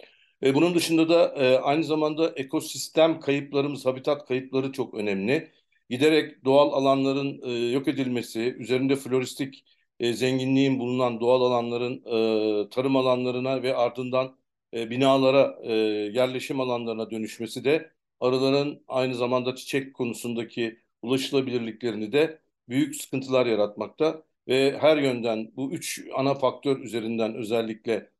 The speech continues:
ortaya çıkan sorunlar arı popülasyonlarını etkiliyor. Elbette çevre kirliliği nedeniyle ortaya çıkan, e, arılara yönelik hastalık yapıcı, e, bitki, canlıların,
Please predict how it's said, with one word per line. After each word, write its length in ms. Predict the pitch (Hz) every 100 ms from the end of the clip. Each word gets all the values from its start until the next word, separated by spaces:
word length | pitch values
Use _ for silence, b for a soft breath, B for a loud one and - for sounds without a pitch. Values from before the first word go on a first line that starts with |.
| _
ortaya 340 | 117 123 123 101
çıkan 260 | - 117
sorunlar 580 | 110 131 117 117 160 165 _ _ _ _ _ _ _ -
arı 200 | 131 135
popülasyonlarını 720 | 127 117 101 - 107 120 151
etkiliyor. 440 | 135 - 107 92 - _ _ -
Elbette 460 | 135 151 156 147
çevre 360 | 135 139 139 135
kirliliği 520 | 139 135 139 139 139
nedeniyle 400 | 135 135 135 131
ortaya 360 | 131 131 135 131
çıkan, 380 | - 131 117 _ _ _ _
e, 300 | 120 120 117
arılara 500 | 117 127 131 135 139
yönelik 420 | 139 131 127 123 -
hastalık 540 | 117 117 139 135 135
yapıcı, 540 | 127 131 - 123 131 -
e, 360 | 117 110 110 104
bitki, 420 | 110 - 131 98
canlıların, 580 | 113 120 123 117 117